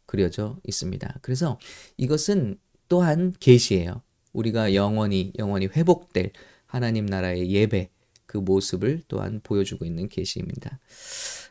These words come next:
음, 아무튼 그런 모습을 주시고 다시 한번 정결 의식에 대해서, 그러니까 하나님의 거룩이 그들 가운데 임하는 한 이스라엘 백성은 거룩해야 되는 거예요. 저와 여러분도 마찬가지입니다. 하나님의 임재 가운데서 살기 위해서는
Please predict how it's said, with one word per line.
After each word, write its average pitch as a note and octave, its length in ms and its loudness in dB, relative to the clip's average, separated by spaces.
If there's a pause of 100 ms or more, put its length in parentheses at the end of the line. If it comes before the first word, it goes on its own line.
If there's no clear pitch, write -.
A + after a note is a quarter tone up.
(380)
음, A#2 560 4
아무튼 D#3 240 4
그런 F3 360 8
모습을 C3+ 440 6
주시고 G#2+ 540 -2
다시 - 340 0
한번 F3 380 2
정결 C3 720 8
의식에 G#2 420 2
대해서, F2+ 560 -6 (140)
그러니까 C3+ 200 -4
하나님의 E3 360 0
거룩이 C#3 760 2
그들 C3 280 2
가운데 B2 540 0
임하는 A2+ 420 0
한 C3 340 -2 (580)
이스라엘 C#3 280 2
백성은 B2+ 420 0
거룩해야 A#2 500 0
되는 - 240 -8
거예요. - 140 -14 (160)
저와 B2+ 200 2
여러분도 B2 300 4
마찬가지입니다. G2 640 -6 (440)
하나님의 C#3 540 4
임재 A2+ 800 6
가운데서 G2 480 -2
살기 C#3 420 -2
위해서는 A2 520 -4